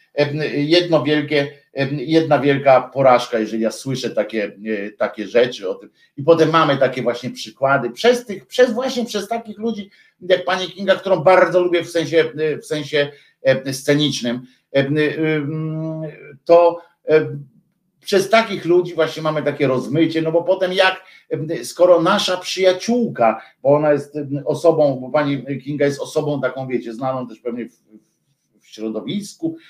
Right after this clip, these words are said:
tak zwanym w towarzystwie. I teraz, e, jak rozliczać tam na przykład, jak, e, potępiać, e, osoby różne, skoro nasza,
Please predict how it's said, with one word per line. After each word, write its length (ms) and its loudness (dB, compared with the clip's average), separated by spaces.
tak 140 0
zwanym 200 2
w 80 -10
towarzystwie. 460 0
I 40 -10
teraz, 240 2
e, 160 8
jak 260 0
rozliczać 720 2
tam 180 0
na 80 -2
przykład, 240 -2
jak, 260 2
e, 40 -8
potępiać, 800 0
e, 120 0
osoby 460 2
różne, 480 0
skoro 380 0
nasza, 440 0